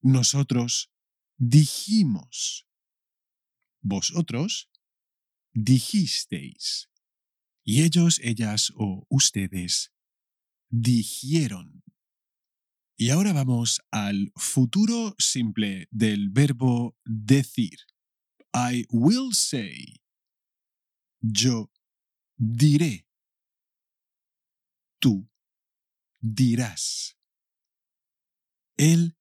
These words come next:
ella o usted dirá.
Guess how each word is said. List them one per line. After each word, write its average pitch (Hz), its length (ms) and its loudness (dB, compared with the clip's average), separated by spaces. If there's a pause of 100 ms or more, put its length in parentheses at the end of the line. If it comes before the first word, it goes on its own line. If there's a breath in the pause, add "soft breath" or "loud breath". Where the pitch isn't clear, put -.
ella 110 600 0 (260)
o 107 360 0
usted 104 440 0 (1040)
dirá. 110 680 -4